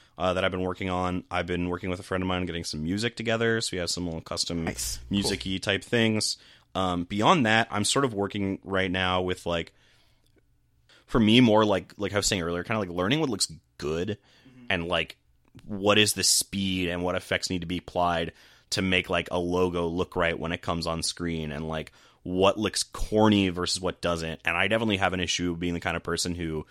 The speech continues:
Speaker 1: looks at something and is, like, like, spends a lot of time going over it and going over it and going over it. And by the time I've looked at it enough, I'm like,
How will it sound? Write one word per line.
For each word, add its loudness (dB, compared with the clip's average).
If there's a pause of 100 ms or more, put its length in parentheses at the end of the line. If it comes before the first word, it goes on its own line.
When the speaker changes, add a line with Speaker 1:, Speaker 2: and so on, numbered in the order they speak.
(520)
Speaker 1:
looks 2
at 0
something 4
and -2
is, -2
like, -2 (120)
like, -4
spends 0
a -6
lot 2
of -2
time 0 (300)
going 4
over 4
it 0
and 0
going 2
over 2
it 0
and -2
going 0
over 2
it. -2
And -2
by 0
the -4
time -2
I've 0
looked -4
at 4
it 2
enough, 0
I'm -2
like, 0